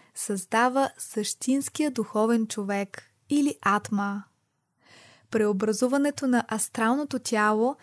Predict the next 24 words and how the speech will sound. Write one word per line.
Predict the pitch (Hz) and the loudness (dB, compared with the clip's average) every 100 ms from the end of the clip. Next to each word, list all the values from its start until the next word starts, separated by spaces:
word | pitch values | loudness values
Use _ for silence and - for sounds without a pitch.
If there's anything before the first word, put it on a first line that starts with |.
| - | -10
се | - - 226 | -2 0 2
намира | 208 208 254 285 - | 2 2 2 2 -4
в | - - | -14 0
пълен | 247 269 320 311 | 4 6 4 0
ход | - 240 262 - | -2 2 2 0
при | - 302 | -4 -2
настоящия | 302 285 - 220 214 254 - 285 | 0 -2 -2 -2 0 0 0 -2
период | 269 226 214 233 262 | 0 0 2 2 2
от | 233 196 | -2 -2
земното | - 220 226 220 214 | 2 2 2 0 -2
развитие. | 202 196 208 202 202 202 202 202 _ _ - - - - - | -2 -2 -4 -4 -4 -4 -6 -10 _ _ -20 -20 -20 -18 -4
Съзнателното | - 220 208 214 226 277 277 269 | -2 0 0 -2 -2 -2 -2 -4
преобразуване | - 233 196 214 214 254 262 262 262 | -2 -2 0 0 0 0 2 2 4
на | 233 - | 2 0
етерното | 233 226 277 277 262 220 | -6 -4 -2 -2 -2 -6
тяло | - 220 208 233 254 | -2 0 2 0 0
и | 240 | 0
на | 220 208 | 0 0
физическото | - 202 202 262 - 285 220 | -2 -4 -2 -2 -2 -4 -6
тяло | - 214 208 214 269 - - - _ | -6 -4 -2 0 -2 -4 -20 -20 _
принадлежи | 240 220 208 208 208 214 269 | -2 0 0 -2 -2 -2 0
на | 262 214 | 0 -2
по-късни | - 247 262 - 240 254 226 | 0 2 2 2 0 0 0
времена. | 214 202 196 196 196 196 | 0 0 0 -2 -4 -6